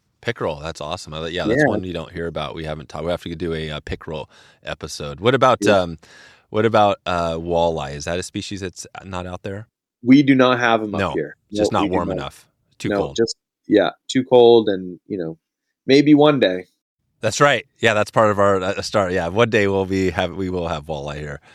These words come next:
Speaker 2: Yeah.
Speaker 1: Once the, uh, once it warms up, then the ice sheets
Speaker 2: Yeah.
Speaker 1: will come back here in another ten thousand years as well.
Speaker 2: Right.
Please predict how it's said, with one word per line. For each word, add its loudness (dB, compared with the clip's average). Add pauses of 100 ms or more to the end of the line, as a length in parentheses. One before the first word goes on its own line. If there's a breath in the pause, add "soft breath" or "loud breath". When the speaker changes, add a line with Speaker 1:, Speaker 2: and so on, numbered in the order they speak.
(160 soft breath)
Speaker 2:
Yeah. 4 (200)
Speaker 1:
Once -8
the, -8
uh, -8
once -2
it -10
warms 0
up, 2
then -6
the -2
ice -2
sheets 2
Speaker 2:
Yeah. 0
Speaker 1:
will -6
come -8
back -8
here -10
in -12
another -12 (360)
ten -10
thousand -14
years -16
as -20
well. -18 (100)
Speaker 2:
Right. 0